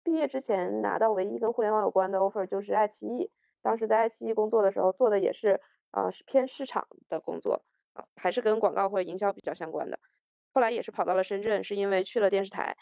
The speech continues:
这个之前在以前的节目里面也说过，在电-，深圳电视台待了四年，这四年其实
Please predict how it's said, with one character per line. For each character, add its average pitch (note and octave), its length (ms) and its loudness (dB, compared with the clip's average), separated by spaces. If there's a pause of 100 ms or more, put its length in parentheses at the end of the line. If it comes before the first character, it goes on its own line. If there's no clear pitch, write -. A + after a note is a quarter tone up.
(200)
这 A#3 120 -2
个 A3+ 80 0
之 G#3+ 120 -6
前 G3+ 340 0
在 G3+ 160 2
以 F#3+ 80 -6
前 F3 180 -2
的 A3 80 0
节 F#3+ 140 2
目 G3 80 0
里 G3 100 2
面 F#3 140 2
也 - 80 2
说 G#3 240 2
过， G3+ 160 2 (340)
在 F#3+ 280 0
电-， G#3 180 -2
深 B3 240 -4
圳 B3 160 0
电 A3 140 4
视 G#3 40 -2
台 F#3+ 200 -4
待 G3+ 160 2
了 G#3+ 80 2
四 - 240 -8
年， - 200 -8 (360)
这 C#4+ 100 0
四 C#4+ 200 -4
年 G3 260 0
其 A3+ 180 -4
实 G3 540 0